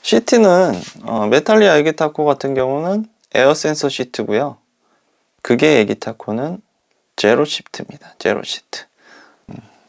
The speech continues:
자, 바텀 부분을, 어, 정확히 맞췄을 때, 어, 손을 잡는 위치는, 이렇게 손을 잡는 위치는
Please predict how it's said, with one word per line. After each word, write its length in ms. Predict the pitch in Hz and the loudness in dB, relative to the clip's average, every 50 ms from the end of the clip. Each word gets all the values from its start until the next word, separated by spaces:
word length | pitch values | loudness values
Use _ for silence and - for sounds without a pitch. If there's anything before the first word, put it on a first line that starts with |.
| - - | -20 -18
자, 240 | - - - - - _ - | -16 -16 -16 -16 -18 _ -6
바텀 300 | - - - - 139 131 | -6 -4 -2 0 -2 0
부분을, 540 | 123 117 113 117 117 123 131 143 156 165 165 _ _ _ _ _ _ _ _ _ _ _ _ _ _ _ _ _ _ _ _ _ - | 0 0 0 0 -2 -2 -2 -2 -4 -6 -8 _ _ _ _ _ _ _ _ _ _ _ _ _ _ _ _ _ _ _ _ _ -18
어, 300 | 220 - - - - - - - _ _ - | -16 -14 -12 -10 -10 -10 -10 -12 _ _ -8
정확히 600 | - - - 82 - - 123 131 135 - - - | -4 -2 -2 0 0 0 -2 -2 -2 -4 -4 -4
맞췄을 640 | - - - - - - 135 135 - - - 113 - | -4 -4 -4 -6 -6 -4 -4 -4 -4 -4 -6 -6 -6
때, 500 | _ - - 98 104 113 139 165 190 - _ _ _ _ _ _ _ _ _ _ _ _ _ _ _ _ _ _ _ _ _ _ _ _ _ | _ 0 2 2 4 2 2 0 -4 -8 _ _ _ _ _ _ _ _ _ _ _ _ _ _ _ _ _ _ _ _ _ _ _ _ _
어, 440 | - - - - 113 113 113 110 110 | -6 -2 -2 0 2 2 2 2 2
손을 880 | 113 - - 175 175 175 175 175 175 175 170 170 170 170 170 170 165 165 | 0 0 2 4 4 6 6 4 4 2 2 0 0 2 2 0 0 -2
잡는 420 | - - 110 120 127 139 143 135 107 | -2 -2 -2 0 0 0 0 0 0
위치는, 720 | 98 95 - - - 139 139 127 123 143 139 101 92 98 _ _ _ _ _ _ - 90 | -2 -2 -2 -4 -4 0 2 2 4 2 2 0 -4 -10 _ _ _ _ _ _ -16 -14
이렇게 260 | 101 - - - 92 | -14 -14 -12 -12 -12
손을 280 | - - 139 156 156 139 | -6 -4 -4 -2 -2 -2
잡는 380 | 135 107 107 110 117 117 101 | 0 0 0 0 0 0 0
위치는 520 | 95 - - - - 120 139 165 190 214 | 0 -2 -2 -2 -2 0 0 0 0 -2